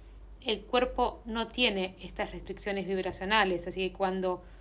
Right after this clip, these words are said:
se suelta ese juicio, soltás esa vibración, soltás ese recuerdo, soltás esa angustia, ese enojo,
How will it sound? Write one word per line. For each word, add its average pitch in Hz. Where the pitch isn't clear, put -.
se -
suelta 226
ese 190
juicio, 190
soltás 185
esa 196
vibración, 185
soltás 185
ese 196
recuerdo, 190
soltás 185
esa 185
angustia, 185
ese 180
enojo, 180